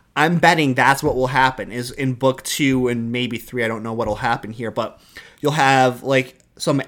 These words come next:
anti-Grisha people in Ravka that will, like, flock to this general's banner or whatever. Whereas the Grisha will kind of run things on one side of the fold.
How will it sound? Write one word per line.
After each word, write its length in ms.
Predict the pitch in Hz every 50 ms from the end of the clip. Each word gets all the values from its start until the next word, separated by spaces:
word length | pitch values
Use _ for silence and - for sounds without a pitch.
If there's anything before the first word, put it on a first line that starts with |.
| - -
anti-Grisha 1160 | 151 151 151 156 156 - - 147 143 143 135 - 131 120 139 156 160 - - 143 117 110 110 -
people 520 | - - 139 131 - 120 110 110 113 - -
in 160 | 139 135 127
Ravka 640 | 120 120 117 117 117 113 - - 120 101 90 - - _ - - - - _ _
that 320 | 131 131 127 127 123 101 117
will, 360 | 127 127 123 120 120 117 117
like, 220 | 120 113 110 110
flock 480 | - - - - 131 127 127 120 120 -
to 80 | - 123
this 180 | 120 117 -
general's 460 | - - 135 120 113 110 107 107 107
banner 520 | 107 - 110 104 104 101 98 92 90 104 - -
or 140 | 123 120
whatever. 500 | 117 113 110 107 107 110 107 87 101 - - - - - _ _ _ - - -
Whereas 800 | - 139 151 147 139 131 131 123 120 120 120 120 113 - - -
the 80 | 127 131
Grisha 560 | 127 - 123 117 143 147 139 - 143 123 123
will 120 | 123 120
kind 260 | - - 139 127 127
of 100 | 123 113 120
run 360 | 120 117 127 123 127 123 117
things 300 | 123 - 135 120 120 113
on 180 | 117 113 110 113
one 180 | 120 120 117
side 200 | 113 - 123 117
of 60 | 120
the 100 | 107 113
fold. 480 | 107 - - 117 110 110 113 110 107 -